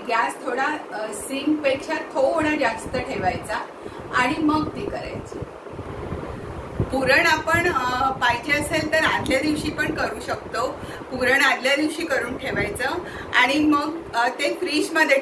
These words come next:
ठेवायचं. आदल्या दिवशी केलं तर ते फ्रीजमध्ये ठेवायला लागतं. आणि मग, अ, आपण दुसऱ्या दिवशी मैदा,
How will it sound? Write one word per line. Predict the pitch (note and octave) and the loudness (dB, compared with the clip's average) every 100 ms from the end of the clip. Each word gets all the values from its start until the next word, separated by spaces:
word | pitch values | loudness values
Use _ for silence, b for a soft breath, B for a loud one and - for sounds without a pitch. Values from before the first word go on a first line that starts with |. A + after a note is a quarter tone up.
| - | 0
ठेवायचं. | F3+ E3+ E3 F#3 | -2 -4 0 0
आदल्या | G#3+ C4+ C#4 | 2 2 2
दिवशी | D#4 D#4+ | 2 -2
केलं | E4+ E4 D#4+ D#4+ | 0 2 2 0
तर | D#4+ | 0
ते | F4 | -2
फ्रीजमध्ये | F4+ D#4 - C4+ B3 | 0 0 0 2 0
ठेवायला | A#3 F3+ E3 E3 | 0 -2 -2 -4
लागतं. | - - - B B B - | -8 -8 -8 B B B 2
आणि | - G#3 | 4 4
मग, | D#4 - D#4+ E4+ | 2 4 4 4
अ, | D#4+ | 4
आपण | D4+ C4 B3+ D#4 D#4 | 2 0 0 -2 -2
दुसऱ्या | C4 C4 | -2 -2
दिवशी | C#4+ D#4 D4 D4+ | -2 -2 -2 2
मैदा, | D4+ B3 - C4 | 2 2 2 2